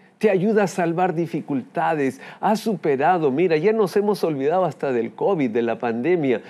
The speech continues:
pero hemos superado juntos. Si estás aquí vivo, alaba a Dios, ora con Dios. Probarás y verás que Él sigue obrando.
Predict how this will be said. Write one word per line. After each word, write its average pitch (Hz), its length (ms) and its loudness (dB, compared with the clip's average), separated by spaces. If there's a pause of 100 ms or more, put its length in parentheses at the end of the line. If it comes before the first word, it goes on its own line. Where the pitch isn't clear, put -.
(220)
pero 165 400 2 (140)
hemos 233 320 2
superado 165 680 0
juntos. 175 520 -2
Si 143 100 -4
estás 147 640 -2
aquí 131 760 0
vivo, 117 500 0 (200)
alaba 147 720 0
a 101 40 0
Dios, 131 480 0 (320)
ora 175 540 2
con 117 240 -2
Dios. 147 480 0 (1600)
Probarás 104 600 0 (500)
y 110 80 -6
verás 101 560 -2 (480)
que 110 340 2
Él 90 200 -4 (480)
sigue 107 420 -4
obrando. 90 400 -4